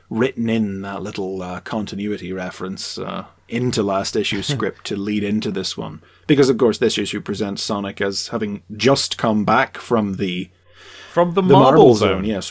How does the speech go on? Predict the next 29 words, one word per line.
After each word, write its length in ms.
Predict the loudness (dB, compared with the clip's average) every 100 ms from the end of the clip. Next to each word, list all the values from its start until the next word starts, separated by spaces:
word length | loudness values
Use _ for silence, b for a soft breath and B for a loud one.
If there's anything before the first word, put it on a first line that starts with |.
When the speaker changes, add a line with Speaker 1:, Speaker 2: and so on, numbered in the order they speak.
| -4
Speaker 1:
whereas, 760 | 0 2 0 -2 -8 -10 -6
um, 320 | -6 -6 -8 -4
he 100 | 0
Speaker 2:
Yes. 320 | 4 4 0
Speaker 1:
was 40 | -6
in 40 |
the 60 | -4
Green 180 | -4 -4
Hill 160 | -4
Zone 220 | -2 -2
last 320 | 0 -2 -4 -4
issue 240 | 0 2
as 120 | 2
well. 200 | 2 0
Speaker 2:
Which 320 | 0 0 -2 0
makes 360 | 0 0 0
me 100 | 2
wonder, 320 | 4 4 4 2
because 340 | 2 0 0
in 120 | 2
the 80 | 2
next 460 | 2 0 -2 -6 -2
issue, 360 | 0 0 -4 -4
he'll 280 | -6 -4 -2
be 240 | -2 0
in 180 | 0 0
the 80 | 2
Marble 440 | 2 2 2 2
Zone. 380 | -2 -4 -6